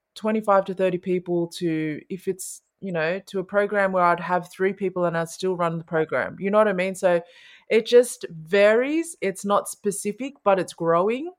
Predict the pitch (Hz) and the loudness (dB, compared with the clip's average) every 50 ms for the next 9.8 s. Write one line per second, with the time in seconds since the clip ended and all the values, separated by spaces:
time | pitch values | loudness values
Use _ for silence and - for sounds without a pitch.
0 | _ _ _ _ _ _ _ _ _ - 185 196 202 202 196 190 196 190 - - | _ _ _ _ _ _ _ _ _ -2 0 0 2 2 2 0 0 -2 -4 0
1 | 208 214 208 214 226 214 - 208 208 185 196 190 185 175 185 185 185 185 185 180 | 0 0 0 0 -2 -4 -4 -4 -4 -4 -4 -4 -4 -4 -2 -2 -2 -2 -4 -4
2 | - - - 185 190 180 165 - 185 185 190 185 - - 190 180 175 165 170 185 | -6 -6 -8 -8 -8 -8 -4 0 0 2 2 0 0 -2 0 0 0 -2 -2 -2
3 | 185 185 190 185 185 170 - 185 170 - - - 175 190 190 170 170 170 170 170 | -2 -2 -4 -4 -6 -4 -2 -2 -2 -2 0 -2 -2 0 -2 -2 -2 -4 -2 -2
4 | 170 170 165 - 170 151 175 160 - - - 175 175 185 185 180 - - 180 175 | -2 -4 -6 -8 -8 -6 -6 -6 -6 -4 0 2 4 4 2 2 -2 -6 -6 -4
5 | 170 170 165 165 156 160 156 151 156 165 _ _ _ - - 180 170 170 175 175 | -4 -4 -4 -6 -6 -6 -6 -8 -8 -10 _ _ _ -4 -2 -2 -2 -2 -2 -2
6 | 175 175 - 175 170 175 170 170 160 160 170 180 175 - - 175 160 165 170 - | -2 -4 -6 -6 -2 -2 -2 0 0 0 0 0 -2 -6 -10 -10 -10 -10 -12 -10
7 | - 175 170 160 - _ _ _ _ _ _ _ - 202 - 233 240 269 320 - | -8 -8 -8 -8 -12 _ _ _ _ _ _ _ -14 -8 -2 2 2 2 2 2
8 | 247 233 220 214 214 208 196 190 185 180 196 196 214 214 214 196 185 185 165 - | 2 2 2 2 2 2 2 2 2 2 2 0 0 0 -2 -6 -4 -2 -2 -2
9 | 190 180 190 175 196 175 160 165 170 180 175 156 139 117 160 | -2 -2 -4 -8 -10 -10 -8 -6 -2 0 0 0 0 -2 -4